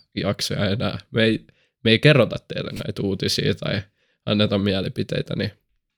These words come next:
nyt on hyvä aika laittaa palautetta. Oli sitten negatiivista tai positiivista, niin katsotaan, pitääkö muuttaa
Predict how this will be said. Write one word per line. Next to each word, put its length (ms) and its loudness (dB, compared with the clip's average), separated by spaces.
nyt 240 6
on 100 6
hyvä 300 4
aika 280 0
laittaa 320 2
palautetta. 640 0
Oli 140 8
sitten 240 0
negatiivista 600 0
tai 100 -2
positiivista, 680 -2
niin 100 0
katsotaan, 420 -2
pitääkö 360 -2
muuttaa 440 0